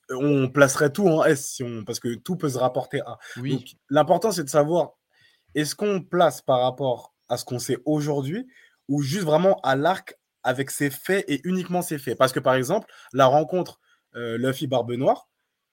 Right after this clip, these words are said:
Speaker 1: à ce moment-là, tu te dis rien de ouf. Genre, tu te dis, c'est un personnage un peu spécial qui a des goûts différents de Luffy, mais rien de fou.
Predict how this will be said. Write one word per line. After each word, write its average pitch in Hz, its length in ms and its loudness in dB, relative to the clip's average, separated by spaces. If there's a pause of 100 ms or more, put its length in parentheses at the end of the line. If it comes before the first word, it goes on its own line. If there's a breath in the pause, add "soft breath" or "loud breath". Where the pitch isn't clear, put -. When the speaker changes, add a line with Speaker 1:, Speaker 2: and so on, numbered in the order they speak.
(300)
Speaker 1:
à 131 80 0
ce 131 140 -10
moment-là, 139 340 4
tu 147 260 -8
te - 140 -8
dis 135 160 -2
rien 147 180 0
de 160 80 0
ouf. 165 400 -6
Genre, 135 220 -2
tu 139 120 -10
te 127 40 -10
dis, 135 100 -6
c'est 156 120 -4
un 135 60 -2
personnage 131 360 -4
un 131 80 -2
peu 135 140 -8
spécial 143 500 -4
qui 135 180 -2
a 123 100 2
des 120 160 -6
goûts 131 180 -6
différents 131 340 -6
de 123 80 -4
Luffy, 127 240 -4
mais 170 140 2
rien 165 180 0
de 180 120 0
fou. 175 200 -14